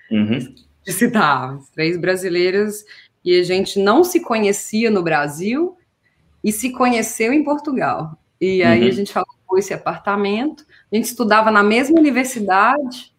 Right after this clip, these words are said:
Speaker 2: mas não se conhecia, porque, né, a cidade é grande.
Speaker 1: Uhum.
Speaker 2: E aí a gente nunca tinha visto neve e a gente decidiu que a primeira oportunidade a gente queria ver neve, e aí foi na Serra Nevada, que é na
Speaker 1: Uhum.
Speaker 2: Espanha.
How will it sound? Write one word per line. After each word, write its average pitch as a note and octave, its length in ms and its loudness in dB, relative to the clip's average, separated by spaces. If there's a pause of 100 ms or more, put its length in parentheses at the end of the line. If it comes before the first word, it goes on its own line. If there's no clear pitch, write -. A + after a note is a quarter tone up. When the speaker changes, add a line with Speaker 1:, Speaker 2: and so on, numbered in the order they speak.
(120)
Speaker 2:
mas G3 300 -14
não F#3+ 160 -14
se - 160 -20
conhecia, A#3 720 -12 (220)
porque, E3+ 180 -8
né, G3 160 -6
a A3 60 -10
cidade G3 340 -2
é B3 60 2
grande. F3 480 2 (500)
Speaker 1:
Uhum. - 80 -6
Speaker 2:
E A3 160 6
aí A3 440 4
a A#3 40 2
gente A#3+ 340 2
nunca D#4+ 280 6
tinha B3 280 0
visto G#3+ 320 -2
neve A#3+ 480 2
e C#4+ 40 2
a C4 60 0
gente B3 280 0
decidiu A#3+ 760 0
que - 120 -10
a - 40 -4
primeira A#3+ 400 0
oportunidade C4 680 0
a G#3 40 -8
gente A3 180 -8
queria G#3+ 260 -2
ver A3 160 -2
neve, E3+ 440 0
e F3 60 2
aí E3+ 120 0
foi G3 160 -2
na G3+ 160 0
Serra G#3+ 280 -2
Nevada, E3 880 0
que E3 100 -8
é - 20 -6
na D#3 260 -2
Speaker 1:
Uhum. A2+ 60 -2
Speaker 2:
Espanha. A2+ 380 -2